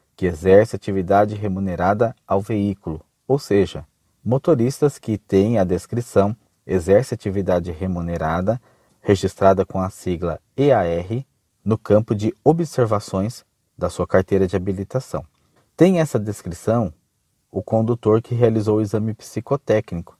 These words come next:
na última renovação ou na última emissão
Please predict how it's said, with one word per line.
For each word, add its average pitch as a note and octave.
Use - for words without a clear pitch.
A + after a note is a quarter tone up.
na F#2+
última G2+
renovação G#2+
ou G#2
na A#2
última A2
emissão A2